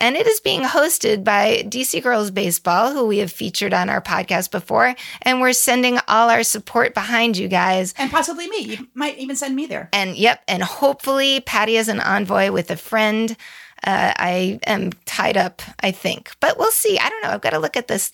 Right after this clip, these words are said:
Speaker 1: the hours for everything and see how much I can multitask.
Speaker 2: Hold, please. We're gonna work on this. I need, I
Speaker 1: Yeah.
Speaker 2: think Potty Mouth needs to come, if at all possible.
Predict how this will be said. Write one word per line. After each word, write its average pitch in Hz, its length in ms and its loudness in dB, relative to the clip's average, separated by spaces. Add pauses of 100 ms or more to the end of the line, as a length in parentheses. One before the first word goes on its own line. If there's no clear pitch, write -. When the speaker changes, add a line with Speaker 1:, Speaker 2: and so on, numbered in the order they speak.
(100)
Speaker 1:
the 226 180 2
hours 190 320 0
for - 120 -2
everything 170 420 -4
and 165 100 -6
see 220 180 -2
how 220 120 -2
much 185 260 -2
I 160 100 -2
can 175 160 -6
multitask. 170 800 -6
Speaker 2:
Hold, 254 260 0
please. 185 280 -4
We're 220 120 -4
gonna 196 180 -4
work 180 240 -4
on 160 140 -4
this. 156 180 -6
I 180 80 -6
need, 185 180 -8
I 185 40 2
Speaker 1:
Yeah. - 140 2
Speaker 2:
think 160 100 -6
Potty 175 160 -6
Mouth 170 180 -8
needs 170 140 -12
to - 80 -16
come, 185 160 -8
if 160 80 -10
at 170 160 -12
all 175 180 -4
possible. 180 640 -4